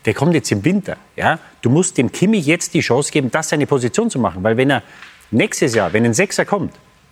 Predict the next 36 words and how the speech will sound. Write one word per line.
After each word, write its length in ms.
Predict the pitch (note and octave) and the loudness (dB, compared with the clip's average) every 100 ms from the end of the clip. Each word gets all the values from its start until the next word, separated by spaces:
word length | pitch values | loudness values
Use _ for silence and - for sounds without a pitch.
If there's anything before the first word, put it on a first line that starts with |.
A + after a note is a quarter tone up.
| _ _ _ - | _ _ _ -4
glaube 240 | A2+ D3+ | -2 0
ich, 80 | - | 0
dass 160 | B2+ | 0
er 80 | A#2+ | 2
Riesenprobleme 680 | C#3+ F#3 D#3 A#2 B2 F#3+ D3 | 2 2 0 0 0 0 0
kriegt, 240 | A2 G#2+ | 0 0
weil 80 | A#2 | 0
die 80 | B2 | 2
Leute 240 | C#3+ D#3 | 2 2
sagen, 180 | B2 A#2+ | 0 0
„Ja, 120 | A2+ | 0
dann 120 | C3 | 0
spielt 200 | - D3 | -2 0
er 60 | C#3+ | 0
ein 60 | G#2+ | 0
bisschen 220 | C3 A#2+ | 0 0
weiter 220 | A#2 G#2+ | 0 0
vorne.“ 260 | C#3+ D#3 - - - - - | -2 -2 -4 -14 -20 -16 -2
Wenn 140 | A#2+ | 2
du 60 | C3 | 2
auf 100 | - | 0
der 160 | - | -2
Acht 220 | F#3 - - | -2 -4 -2
spielst, 280 | C3+ C#3+ | -2 0
musst 200 | D3+ C#3+ | 0 0
du 60 | C#3+ | 0
bei 100 | B2 | 0
Bayern 320 | G#2+ A#2 C#3 - | 0 0 0 -2
acht, 240 | D3+ - | -4 0
neun, 220 | C3+ C3+ | 0 2
zehn 220 | - C#3 | 2 0
Tore 280 | C3 C3 B2+ | 2 0 2
aus 100 | A#2 | 0
dem 100 | A2+ | -2
Spiel 200 | - A#2+ | 0 -2
schießen. 300 | G2 D#2+ - | -2 -8 -12